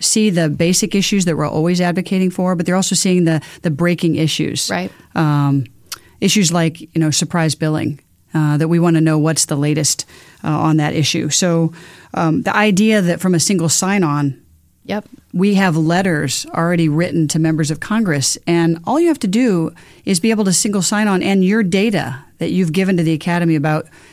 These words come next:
Speaker 1: about you and who you are and what your advocacy interests are get automatically populated into that letter.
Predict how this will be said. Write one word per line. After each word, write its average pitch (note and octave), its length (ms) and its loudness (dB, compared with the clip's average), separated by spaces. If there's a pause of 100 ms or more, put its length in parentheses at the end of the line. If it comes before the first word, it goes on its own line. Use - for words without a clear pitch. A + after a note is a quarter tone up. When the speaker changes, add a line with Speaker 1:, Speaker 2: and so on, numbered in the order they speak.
(120)
Speaker 1:
about D#3+ 300 -2
you E3+ 220 2
and E3 100 2
who F3+ 140 4
you E3+ 200 2
are D#3+ 360 2
and D3+ 240 0
what E3+ 160 -2
your E3+ 80 -2
advocacy D#3 400 -2
interests E3 320 -2
are D3 120 0
get D3+ 220 -4
automatically F#3+ 480 -2
populated D3 580 -4
into C#3 200 -2
that C#3 160 -6
letter. D3+ 260 -4